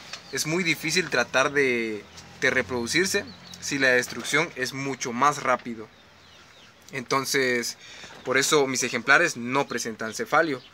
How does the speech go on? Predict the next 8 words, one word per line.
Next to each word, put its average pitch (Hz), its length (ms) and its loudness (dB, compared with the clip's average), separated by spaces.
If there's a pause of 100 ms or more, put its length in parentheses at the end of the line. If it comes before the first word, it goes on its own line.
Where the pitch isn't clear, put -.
(360)
pero, 117 720 0 (1400)
eh, 120 320 -2
espero 165 580 6 (760)
algún 127 280 -2
día, 156 380 6 (240)
aquí 131 240 -6
dentro 117 380 -4
de, 107 220 -6